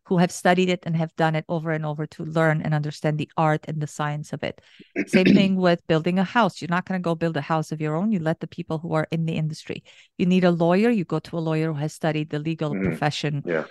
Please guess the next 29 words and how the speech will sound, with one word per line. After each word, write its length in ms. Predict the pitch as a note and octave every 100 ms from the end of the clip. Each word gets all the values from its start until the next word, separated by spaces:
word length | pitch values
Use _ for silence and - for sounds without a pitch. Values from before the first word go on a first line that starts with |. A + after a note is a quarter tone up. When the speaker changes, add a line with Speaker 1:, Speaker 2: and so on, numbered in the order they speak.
| _ -
Speaker 1:
to 60 |
be 100 | F3
able. 240 | E3+ C3+ - _
This 380 | F3+ E3 G#3+ G#3 - _
works 320 | E3 G3+ G3
exactly 440 | F#3+ E3 E3+ E3 F3
the 100 | E3
same. 280 | - B2 -
We 200 | - F#3
have 120 | F3+
studied 460 | F3+ - G3 F#3+ F3+
what 140 | E3
it 120 | E3 D3+ _ -
takes 280 | E3 E3
for 100 | -
the 120 | D#3+ D#3
body 260 | D#3 D#3+
to 100 | E3
function, 760 | D#3+ _ E3 F3 - A3 A#3+ C#4 - - - -
and 180 | F3+ F3
we 140 | F3+
are 100 | E3+ F3+
able 260 | F3 F3+
to 240 | E3+ - E3+
give 220 | F3+ E3+
you 100 | F3
the 120 | D#3+
advice 380 | D#3 D#3 D#3 -
necessary. 640 | D#3 D3 - - - -